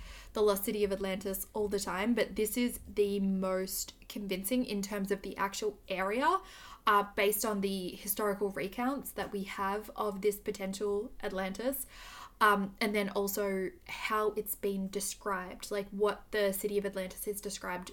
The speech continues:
to look like, uh, is off the, um, yeah, the real, like, southwest coast of Spain. Um, I believe, I wanna say it was off the coast of the Parc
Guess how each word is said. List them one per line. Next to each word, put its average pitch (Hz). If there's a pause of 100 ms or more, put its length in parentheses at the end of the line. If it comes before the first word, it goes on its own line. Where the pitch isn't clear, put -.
to 208
look -
like, - (640)
uh, 196 (320)
is 196 (180)
off 202 (180)
the, 180
um, 170 (460)
yeah, 208
the 202
real, 214
like, 196 (240)
southwest 190 (100)
coast -
of - (120)
Spain. - (440)
Um, 220
I 226
believe, 262
I 220
wanna 208
say 220
it 202
was 190
off 202
the 220
coast 202
of 190
the 185
Parc 269